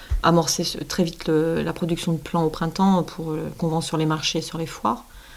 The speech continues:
Et puis, il y a une petite, un, maintenant, on est,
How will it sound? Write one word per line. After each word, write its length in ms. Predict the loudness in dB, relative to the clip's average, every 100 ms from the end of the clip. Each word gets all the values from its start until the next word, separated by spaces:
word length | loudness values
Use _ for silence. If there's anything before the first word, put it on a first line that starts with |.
| -20 -20 -20 -10 -2
Et 60 |
puis, 220 | -2 4 8
il 20 |
y 60 |
a 20 | 8
une 160 | 8
petite, 440 | 4 0 0 2 4
un, 280 | 4 2
maintenant, 300 | 4 6 8
on 80 | 10
est, 100 | 8